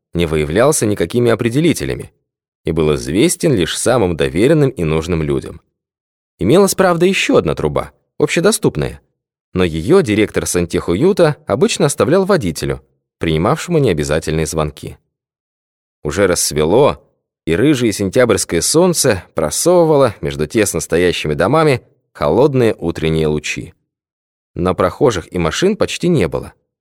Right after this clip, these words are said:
Только на противоположной стороне переулка бритоголовый парень, одетый в джинсы и красную ветровку, рылся в багажнике серых "Жигулей",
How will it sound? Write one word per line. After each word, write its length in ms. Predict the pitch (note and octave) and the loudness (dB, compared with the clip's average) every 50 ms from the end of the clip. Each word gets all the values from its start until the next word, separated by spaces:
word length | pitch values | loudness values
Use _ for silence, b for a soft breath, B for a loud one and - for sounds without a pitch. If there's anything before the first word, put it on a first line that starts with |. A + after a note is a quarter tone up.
| _ _ _ _ _ _ _ _ - | _ _ _ _ _ _ _ _ 0
Только 220 | - E3+ F3+ - | 0 2 2 2
на 100 | F3+ F3+ | 0 2
противоположной 680 | E3 F3+ E3+ E3 F3 E3+ E3 F3 F3+ E3+ D#3+ D3+ D#3+ D#3 | 2 0 0 2 2 2 4 4 4 4 4 2 0 -2
стороне 380 | - - E3+ E3+ F3 E3+ D#3+ D#3 | 0 0 2 2 4 2 2 2
переулка 640 | - F3 F#3+ G#3 F#3+ C3 F2 D#2 - - - - _ _ _ _ _ _ _ - | 2 2 2 2 2 2 0 -2 -4 -6 -10 -10 _ _ _ _ _ _ _ -8
бритоголовый 600 | - F2 F2 - F2 F#2+ G2+ F#2+ F2+ F2 F2 D#2+ | -6 -4 -2 0 2 2 4 4 4 2 2 -2
парень, 400 | - - A#2 C#3+ D#3+ C#3+ G2+ E2 | 0 2 2 2 2 2 2 0
одетый 300 | D#2+ D#2+ F2+ E2 E2+ D#2+ | 0 -2 -2 -2 -2 -4
в 60 | D2+ | -4
джинсы 360 | E2 D2+ F#2 A#2 G#2+ F#2+ - | -4 -2 0 0 0 0 -4
и 40 | E2 | -4
красную 400 | - F#2 G2 F2 - - D#2+ D2+ | -2 0 0 0 0 0 -2 -2
ветровку, 640 | C#2+ C#2+ - G#2+ D3+ F3 D#3+ - - D#2+ C#2 - _ _ _ _ _ _ _ - | -2 -2 0 2 2 2 2 0 -4 -4 -4 -6 _ _ _ _ _ _ _ -4
рылся 320 | - A2+ F3 G3 - - C#3 | 0 2 2 2 2 0 -2
в 80 | - | 0
багажнике 500 | - G2+ G#2 C3 C#3 D3+ D3 C3+ - B2+ | 0 0 2 2 2 2 2 -2 -2 -2
серых 320 | - - D3 D3 D3+ C3 B2+ | 0 2 2 2 2 2 0
"Жигулей", 540 | B2 C#3 D3+ F3 F3 C3 F2 C#2 - - | -2 0 2 2 2 2 0 -4 -6 -10